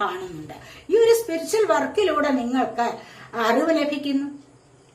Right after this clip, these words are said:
അതിലൂടെ നിങ്ങൾക്ക് ജ്ഞാനോദയം, എൻലൈറ്റൻമെന്റ്, ജ്ഞാനോദയം ഉണ്ടാകുന്നു. മനസ്സിലായില്ല? ആ ജ്ഞാനത്തിന്, ആ അറിവിനൊരു ഉദയം ഉണ്ടാകുന്നു. എത്രയും പെട്ടെന്നാണ് ചില സമയത്ത്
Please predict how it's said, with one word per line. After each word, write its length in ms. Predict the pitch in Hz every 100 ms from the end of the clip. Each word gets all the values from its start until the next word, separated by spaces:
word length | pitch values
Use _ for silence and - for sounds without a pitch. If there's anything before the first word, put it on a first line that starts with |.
| -
അതിലൂടെ 380 | 214 330 381 330
നിങ്ങൾക്ക് 380 | 294 285 269
ജ്ഞാനോദയം, 680 | 262 214 208 220 254 294 311
എൻലൈറ്റൻമെന്റ്, 760 | 226 226 254 277 311 320 302 311
ജ്ഞാനോദയം 1000 | - - 226 214 214 262 294 349 359 330
ഉണ്ടാകുന്നു. 800 | 339 330 330 330 339 339 -
മനസ്സിലായില്ല? 440 | 359 381 349 247 214
ആ 240 | 233 -
ജ്ഞാനത്തിന്, 480 | 262 226 262 320 330
ആ 180 | 277 269
അറിവിനൊരു 460 | 226 311 427 277
ഉദയം 380 | 254 214 269 392
ഉണ്ടാകുന്നു. 580 | 330 262 247 240 226 202 - - - -
എത്രയും 400 | 226 254 285 392
പെട്ടെന്നാണ് 580 | 381 - 392 427 359 339
ചില 140 | 302 302
സമയത്ത് 760 | 277 262 320 - 269 269